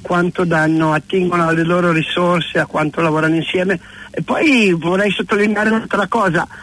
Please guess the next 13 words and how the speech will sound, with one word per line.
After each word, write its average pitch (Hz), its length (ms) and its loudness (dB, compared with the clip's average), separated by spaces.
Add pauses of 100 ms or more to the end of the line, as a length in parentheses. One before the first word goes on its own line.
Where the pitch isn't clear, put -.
(340)
quando 262 480 2
anche 254 680 2 (600)
si 214 180 2
scontrano 233 580 0
fra 220 160 2
di 214 120 2
loro, 185 460 2
e 151 480 4
abbiamo 165 300 0
avuto 208 240 0
diversi 185 420 0
casi 156 420 0
anche 175 500 0